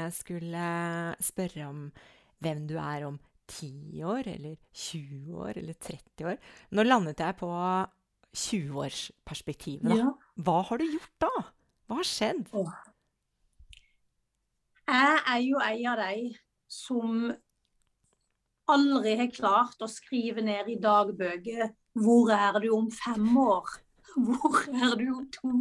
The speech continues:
Speaker 2: år?"
Speaker 1: <laughs>
Speaker 2: Jeg har aldri tenkt langt fram. Eh, jeg har aldri liksom lagt sånn, "Ja, om ti år, da skal jeg være der, om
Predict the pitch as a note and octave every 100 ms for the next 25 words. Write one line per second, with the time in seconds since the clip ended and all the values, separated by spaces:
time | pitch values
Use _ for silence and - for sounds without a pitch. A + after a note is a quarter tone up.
0 | C#4 C4+ C4+ C4 - - - - - _
1 | - - - - - - _ F4 E4+ E4
2 | E4+ - - - - C#4 E4 F4 - D#4+
3 | B3+ C4 - D4+ D4+ D4 B3 C#4 C#4 -
4 | A#3 C4 C4 _ - - _ _ C#4 A#3
5 | A#3 A#3+ B3 - - G#3 G#3+ C4 B3 B3
6 | - A#3 A3 A3 A3 C4 B3 - C4+ C4+
7 | C4+ G#3 G#3+ A3+ A#3+ A#3+ _ _ _ _
8 | _ _ _ _ B3+ A#3+ A#3 A#3+ A3+ G#3+
9 | - - A#3 G#3+ G3 A3+ B3+ C4 B3+ A#3+
10 | - - C#4 C4+ B3+ B3 B3 A#3+ B3 -
11 | C4 C4 B3 A#3+ A#3 B3 A#3+